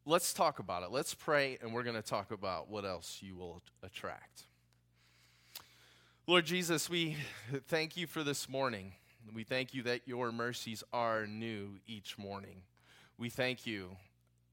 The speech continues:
that you are with us now and that you have promised to give us wisdom when we ask for it. We are in such need of your supernatural wisdom,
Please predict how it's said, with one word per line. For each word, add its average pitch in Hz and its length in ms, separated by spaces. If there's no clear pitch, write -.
that 117 180
you 127 160
are 127 100
with 127 240
us 123 240
now 117 300
and 113 160
that 117 160
you 127 160
have 120 140
promised 123 800
to 101 440
give 120 240
us 113 540
wisdom 101 800
when 101 160
we 101 160
ask 95 400
for 85 200
it. 82 100
We 120 240
are 113 160
in 110 180
such - 560
need 107 380
of 101 220
your 101 120
supernatural 95 720
wisdom, 90 440